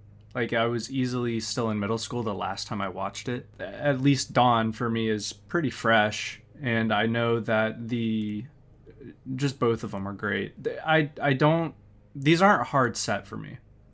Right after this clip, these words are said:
I feel like if I watched all of these back to back or, like, uh, three days in a row or something, the order might change.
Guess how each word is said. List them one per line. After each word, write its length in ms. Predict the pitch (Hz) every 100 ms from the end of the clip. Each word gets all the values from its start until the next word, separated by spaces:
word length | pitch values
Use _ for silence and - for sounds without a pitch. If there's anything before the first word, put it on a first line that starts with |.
| -
I 80 | 127
feel 160 | 151
like 120 | 147 147
if 120 | 135
I 100 | 135
watched 320 | 123 120 -
all 220 | 117 120
of 100 | 113
these 220 | - 113
back 300 | - 107 101
to 100 | -
back 340 | 104 107 104 113
or, 80 | 113
like, 340 | 110 107 - -
uh, 180 | 123 - -
three 240 | - 123
days 240 | 117 117
in 40 | 113
a 60 |
row 220 | 110 110 107
or 100 | 107
something, 480 | 120 113 131 135 - - - - -
the 80 | 120
order 300 | 123 127 123
might 220 | 117 113
change. 540 | - 107 123 135 -